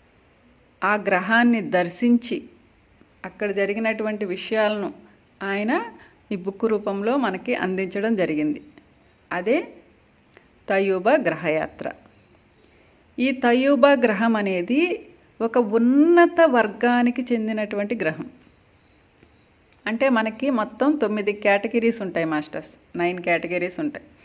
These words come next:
అందులో భూమి ఫస్ట్ కేటగిరీ అనుకుంటే, ఈ తయూబా గ్రహం అనేది నైన్త్ కేటగిరీకి సంబంధించింది, అంటే చివరి కేటగిరీకి సంబంధించింది ఈ సృష్టిలో. అటువంటి అద్భుతమైన గ్రహానికి ఆయన భౌతిక దేహంతోనే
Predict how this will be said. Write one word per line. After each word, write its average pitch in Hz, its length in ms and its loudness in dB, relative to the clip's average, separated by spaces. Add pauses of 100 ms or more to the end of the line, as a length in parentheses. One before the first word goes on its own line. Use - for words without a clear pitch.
(440)
అందులో 233 360 2
భూమి 240 640 0
ఫస్ట్ 202 260 -2
కేటగిరీ 208 580 0
అనుకుంటే, 190 760 -2 (420)
ఈ 247 100 2
తయూబా 247 600 0
గ్రహం 214 440 -4
అనేది 202 360 -4
నైన్త్ 220 400 -2
కేటగిరీకి 180 760 -4
సంబంధించింది, 160 840 -6 (100)
అంటే 233 200 -6 (100)
చివరి 214 240 2
కేటగిరీకి 185 640 -2
సంబంధించింది 175 880 -6
ఈ 185 100 -6
సృష్టిలో. 175 520 -6 (1160)
అటువంటి 285 460 6 (120)
అద్భుతమైన 302 760 2
గ్రహానికి 208 540 -2
ఆయన 196 280 -2
భౌతిక 202 560 -2
దేహంతోనే 202 960 -4